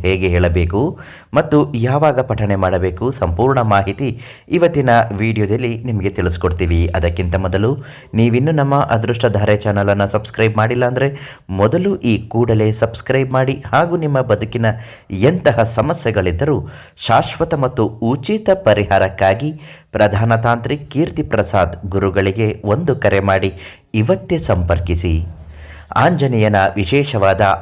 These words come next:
ಆರ್ಥಿಕ ಪರಿಸ್ಥಿತಿ ವೃದ್ಧಿ ಮಾಡುವ ವಿಶೇಷವಾದ ಮಂತ್ರವನ್ನು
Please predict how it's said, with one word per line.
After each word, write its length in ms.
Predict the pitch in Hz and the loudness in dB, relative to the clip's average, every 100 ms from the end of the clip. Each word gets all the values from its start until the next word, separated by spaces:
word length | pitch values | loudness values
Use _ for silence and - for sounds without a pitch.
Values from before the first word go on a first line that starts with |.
| - | 0
ಆರ್ಥಿಕ 340 | 139 - 120 113 107 | 0 0 -2 -2 0
ಪರಿಸ್ಥಿತಿ 420 | 101 - 107 104 90 | -2 -2 -4 -4 -2
ವೃದ್ಧಿ 260 | 107 110 95 | -4 -4 0
ಮಾಡುವ 320 | 92 101 123 - - - - 95 | 2 2 0 0 -4 -18 -8 0
ವಿಶೇಷವಾದ 880 | 113 113 180 180 110 98 98 98 101 95 85 | 2 4 2 2 2 4 4 4 2 2 -2
ಮಂತ್ರವನ್ನು 580 | 82 - 120 104 101 | -2 -4 -4 -2 0